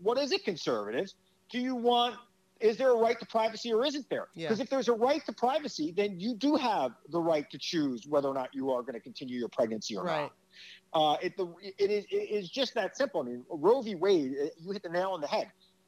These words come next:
Speaker 1: It is not whether or not abortion is murder or not.
Speaker 2: Right.
Speaker 1: It is about whether or not the, the state has any role in determining that for a woman
Speaker 2: Mm-hmm.
Speaker 1: individually,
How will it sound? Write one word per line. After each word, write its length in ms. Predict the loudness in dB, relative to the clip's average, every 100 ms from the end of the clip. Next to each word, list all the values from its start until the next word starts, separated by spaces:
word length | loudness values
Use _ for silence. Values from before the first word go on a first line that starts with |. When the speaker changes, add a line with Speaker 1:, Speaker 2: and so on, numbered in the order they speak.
| _ -4
Speaker 1:
It 100 | 0
is 140 | 0
not 300 | 0 -2 0
whether 200 | 0 2
or 80 | 0
not 300 | 0 0 -2 -8 _ _ _ _ _ _ _ _ -10
abortion 500 | -6 4 4 4 0
is 100 | -4
murder 280 | 0 2 4
or 120 | 0
not. 260 | -2 -8 -10 -8
Speaker 2:
Right. 260 | -6 -6 -4
Speaker 1:
It 80 | -2
is 160 | -2 0
about 420 | 2 2 0 0
whether 240 | 2 2
or 120 | 0 0
not 260 | 0 -2 -6 _ _ -2
the, 300 | 2 4 2 -2
the 80 | -8
state 480 | 0 4 4 2 -8 _ -4
has 200 | -4 -2 -2
any 200 | -4 0
role 520 | 4 6 6 2 -2 -8 _ -8
in 100 | -6
determining 680 | -6 0 2 2 2 0 2
that 260 | 2 0 -6 _ _
for 140 | 0 0
a 40 |
woman 360 | 2 -2 -2 -10 _
Speaker 2:
Mm-hmm. 260 | -10 -8 -10 -6
Speaker 1:
individually, 640 | -4 -2 -2 -4 -6 -10